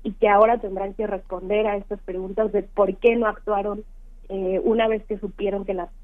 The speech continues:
la, el, había el incendio, y cómo fue que llevaron a tantas personas a este lugar hacinadas, ¿no? Eh, digamos, con qué políticas y qué medidas, dado que, de nuevo, como lo de, lo,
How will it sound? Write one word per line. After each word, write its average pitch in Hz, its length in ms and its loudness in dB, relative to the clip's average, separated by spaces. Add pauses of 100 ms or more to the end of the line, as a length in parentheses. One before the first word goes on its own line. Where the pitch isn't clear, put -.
la, 180 380 -2 (240)
el, 185 300 -2 (100)
había 214 340 6
el 214 100 0
incendio, 233 580 2 (300)
y 220 120 -6
cómo 262 340 6
fue 240 200 -2
que 240 140 -4
llevaron 202 600 -2
a 196 140 -6
tantas 233 380 -6
personas 220 600 -6 (100)
a 185 180 -4
este 208 260 -8
lugar 226 400 4 (300)
hacinadas, 233 840 4
¿no? 226 280 -4 (120)
Eh, 185 640 -4 (180)
digamos, 196 420 2 (180)
con 185 180 -10
qué 202 140 2
políticas 214 640 0
y 190 60 -6
qué 196 140 -2
medidas, 240 500 0 (420)
dado 220 340 6
que, 220 320 2 (200)
de 202 160 -4
nuevo, 190 380 0
como 185 220 -8
lo 185 140 -6
de, 190 200 -6
lo, 185 320 -8